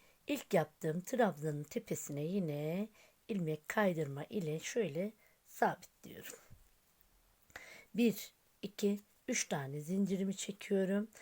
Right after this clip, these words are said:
Bu sefer de bir tek bir çift yapacağım arkadaşlar. Bir, bakın buna bir tek yaptım. Şimdi ikinci yuvaya çift yapacağım. Bir,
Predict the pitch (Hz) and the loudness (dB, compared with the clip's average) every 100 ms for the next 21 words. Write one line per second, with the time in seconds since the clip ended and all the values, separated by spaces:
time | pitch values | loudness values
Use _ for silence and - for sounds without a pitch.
0 | - _ 311 - 226 - 160 147 139 156 | -20 _ -8 2 2 4 2 2 0 0
1 | 196 247 _ _ - - - _ _ - | 0 -4 _ _ -20 -20 -20 _ _ 0
2 | 240 277 - 262 262 254 - - 202 190 | 2 2 0 2 2 0 -14 -4 2 2
3 | - - - 123 - - 92 135 - - | 0 -10 -12 -16 -10 -10 -10 -14 -18 -18
4 | 147 - - - - - _ - 175 151 | -12 -12 -10 -14 -16 -20 _ -14 -8 -4
5 | 143 151 196 - - - _ 156 147 151 | -2 -2 -4 -6 -12 -14 _ -10 -8 -6
6 | 151 190 175 175 _ - 220 202 - - | -4 0 0 -2 _ -4 -2 -2 -4 -2
7 | 226 - 202 - - 208 214 - - - | 0 4 4 4 2 4 2 -8 -20 -20
8 | - - - 269 196 180 185 202 - 226 | -18 -6 -2 2 4 2 0 -6 0 2
9 | 170 160 202 190 147 139 160 240 - - | 2 2 4 4 4 0 -2 -4 -8 -20
10 | - _ - 214 180 - - - - - | -20 _ -4 -4 -4 -12 -14 -10 -10 -10
11 | - - _ _ _ _ _ _ _ _ | -18 -20 _ _ _ _ _ _ _ _
12 | _ _ _ _ _ _ _ _ _ _ | _ _ _ _ _ _ _ _ _ _
13 | _ _ _ _ _ _ _ _ - - | _ _ _ _ _ _ _ _ -20 -20
14 | _ _ _ _ - _ _ - 165 156 | _ _ _ _ -20 _ _ -6 -4 -2
15 | 175 - - | -4 -10 -14